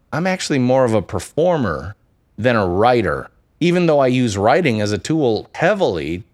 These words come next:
for everything I do, especially professionally. Do you have any thoughts on that when it comes to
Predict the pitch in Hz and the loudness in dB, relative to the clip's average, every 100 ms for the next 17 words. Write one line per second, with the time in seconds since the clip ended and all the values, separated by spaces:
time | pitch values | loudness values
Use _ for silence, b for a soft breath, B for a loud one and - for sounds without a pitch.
0 | _ 123 127 127 123 131 120 107 143 113 | _ -2 0 0 -2 -2 -2 -2 -2 -2
1 | - 120 - 113 - 87 131 - - - | -4 -6 -6 -8 -8 -6 -6 -6 -16 -20
2 | _ _ _ _ 127 143 226 254 233 - | _ _ _ _ -4 0 2 2 0 2
3 | 160 160 165 156 147 151 - 135 123 127 | 2 2 2 2 2 0 0 -2 0 -2
4 | 123 - 135 123 110 | -2 -2 0 0 0